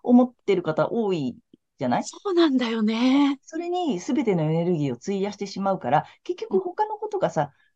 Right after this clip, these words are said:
Speaker 2: うん。
Speaker 1: なんていうの？他にいい面とかいい長所とかたくさん持ってたりね、もう、ましてや太陽星座の良さをめちゃめちゃ持ってるのに、それを活かしきれずに、その月の欠損の部分ばっ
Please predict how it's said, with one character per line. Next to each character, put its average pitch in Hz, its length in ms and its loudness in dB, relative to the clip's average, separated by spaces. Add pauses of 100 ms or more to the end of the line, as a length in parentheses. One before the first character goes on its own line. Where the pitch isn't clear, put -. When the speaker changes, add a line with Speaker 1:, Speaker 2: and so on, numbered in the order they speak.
Speaker 2:
う - 40 -8
ん。 - 20 0
Speaker 1:
な 185 60 0
ん - 40 -4
て - 60 -8
い 117 40 -6
う - 20 -6
の？ 180 180 -8
他 359 220 -4
に 403 100 -8 (180)
い - 20 -6
い - 20 2
面 170 260 0
と - 140 -12
か 190 120 -2
い - 60 -2
い 208 440 -6
長 226 160 -2
所 135 140 -6
と - 60 -14
か - 120 -4
た - 120 -6
く - 60 -16
さ 214 160 -2
ん 214 40 -4
持 240 100 2
っ 240 80 -6
て - 160 -6
た 123 80 -4
り 110 80 -6
ね、 165 80 -2
も 202 140 -2
う、 78 240 -8
ま 254 140 4
し - 60 -6
て 190 80 -2
や 147 60 0
太 160 220 -4
陽 226 200 0
星 240 240 -4
座 175 120 -2
の 127 60 -2
良 170 160 -2
さ 147 280 -2 (160)
を 175 200 0 (300)
め 185 120 -4
ち 254 80 -4
ゃ - 20 0
め 254 100 4
ち 262 60 -6
ゃ 262 40 0
持 269 120 2
っ 285 60 -2
て 190 120 -2
る 160 60 -2
の 160 100 0
に、 151 100 -2
そ 240 120 -4
れ 262 80 -2
を 269 40 -4
活 226 140 -6
か 277 140 -2
し - 80 -10
き 294 120 -8
れ 269 120 -2
ず 208 100 -8
に、 220 220 2 (160)
そ 240 120 -10
の 226 100 -4
月 254 260 -2
の 269 60 0
欠 262 180 -6
損 254 240 0
の 254 80 4
部 285 100 -2
分 254 240 0
ば 254 80 0
っ 254 80 -8